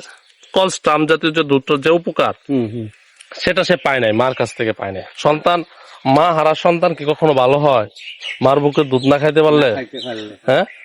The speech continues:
Speaker 1: আর এটা প্রথম দুধ, এটা হলো সবচেয়ে ভালো, সেটা আপনারা করেন নাই। কেউ আপনারা এই ভুলটা করবেন না। সবসময় চেষ্টা করবেন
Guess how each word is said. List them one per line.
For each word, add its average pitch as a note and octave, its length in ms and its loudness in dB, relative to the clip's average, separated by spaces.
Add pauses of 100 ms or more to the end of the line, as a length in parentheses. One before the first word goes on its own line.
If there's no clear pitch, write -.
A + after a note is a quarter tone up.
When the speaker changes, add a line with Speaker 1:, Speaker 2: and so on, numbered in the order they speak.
(160)
Speaker 1:
আর C#3 140 0
এটা C#3+ 120 0 (100)
প্রথম F#3 260 4 (120)
দুধ, G#2 160 0 (440)
এটা C3+ 160 0
হলো D#3+ 240 2
সবচেয়ে F3 380 0 (140)
ভালো, C3 240 4 (580)
সেটা D#3+ 300 -2
আপনারা C#3 280 2
করেন A#2+ 320 2
নাই। G2+ 180 -4
কেউ D3 160 2 (100)
আপনারা D3+ 220 0
এই D3 140 0
ভুলটা C3 260 2
করবেন C#3 380 2
না। D#3 60 2 (120)
সবসময় E3 480 2 (640)
চেষ্টা F3+ 360 0
করবেন E3 280 2